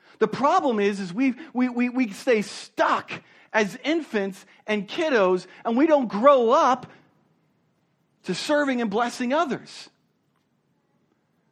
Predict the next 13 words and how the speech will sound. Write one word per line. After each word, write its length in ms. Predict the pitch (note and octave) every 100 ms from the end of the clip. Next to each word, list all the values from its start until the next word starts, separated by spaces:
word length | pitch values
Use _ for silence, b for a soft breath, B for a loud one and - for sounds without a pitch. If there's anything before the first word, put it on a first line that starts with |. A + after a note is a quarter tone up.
| _ _ _ _ _
And 160 | - A#3
we're 140 | C#4+
stuck 440 | D#4+ - - D4+ D4
in 80 | C4+
this 140 | B3
stage 260 | - C#4 A#3
of 100 | A3+
life 240 | C#4+ A#3
of, 80 | G#3
"Carry 340 | - D#4 F4
me, 340 | D#4+ C#4 D#3+ - _ _ _ _ _ _ _ _
carry 400 | F#4 E4+ F#4+ F4
me." 360 | B3 D3+ -